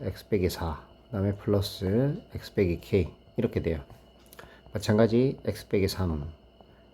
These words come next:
X 빼기 K, 그다음에 X 빼기 삼, X 빼기 사가 됩니다. <clears throat> 그럼 이제 F 프라임 이를 구한다고. 이를 집어넣으면 삼분의 일에 이 빼기 사니까 마이너스 이,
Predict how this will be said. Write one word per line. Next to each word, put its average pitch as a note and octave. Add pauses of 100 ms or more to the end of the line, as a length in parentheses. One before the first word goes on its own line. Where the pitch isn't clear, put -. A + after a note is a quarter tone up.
(140)
X -
빼기 E2+
K, F#2+ (560)
그다음에 G#2 (380)
X -
빼기 F#2
삼, C#3+ (720)
X -
빼기 F#2+
사가 G2
됩니다. E2 (240)
<clears throat> -
그럼 -
이제 A#2+
F A#2+
프라임 B2+
이를 A2
구한다고. E2+ (500)
이를 G#2
집어넣으면 F#2+
삼분의 A#2
일에 G2+ (680)
이 A#2+
빼기 A#2+
사니까 A2
마이너스 F2+
이, G2+